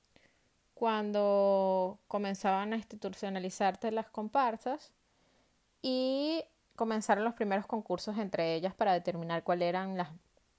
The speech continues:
las mejores. Este, se dice además que el carnaval sirvió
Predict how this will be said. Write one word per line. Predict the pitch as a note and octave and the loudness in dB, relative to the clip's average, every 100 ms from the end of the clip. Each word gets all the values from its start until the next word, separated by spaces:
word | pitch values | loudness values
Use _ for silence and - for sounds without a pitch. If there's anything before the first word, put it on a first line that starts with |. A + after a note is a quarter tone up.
| - | -6
las | E3+ D#3+ | -4 -4
mejores. | D3+ E3 E3+ D#3 E3+ - _ _ _ _ _ _ _ | -6 0 0 0 -6 -12 _ _ _ _ _ _ _
Este, | - F#3+ F#3 - - F#3 F#3 F#3 F3+ F3 - | 0 2 2 0 2 4 6 6 2 0 -6
se | - G#3 | -2 -2
dice | G3 A3 | 0 0
además | A3 G#3+ A3 G#3+ | -2 -2 -4 -2
que | - | -2
el | A#3+ | -2
carnaval | A#3+ A3+ F#3+ F3+ F3 | -2 -2 -2 -2 -2
sirvió | - G#3+ A3 G#3+ A3 B3 | -6 -4 0 2 2 0